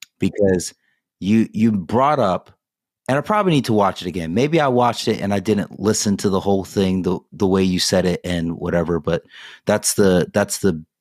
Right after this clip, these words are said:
beauty and the curse of being on social media. You can't get all of your thoughts in sixty seconds or however long. But you talked about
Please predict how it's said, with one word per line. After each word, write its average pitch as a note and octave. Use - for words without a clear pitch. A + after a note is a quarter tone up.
beauty G2
and F2
the D#2+
curse E2+
of E2
being F2
on E2
social E2
media. E2
You G2
can't F2+
get -
all F#2+
of D#2+
your E2+
thoughts -
in E2+
sixty -
seconds -
or -
however E2+
long. -
But D#3
you D#3+
talked G3
about C3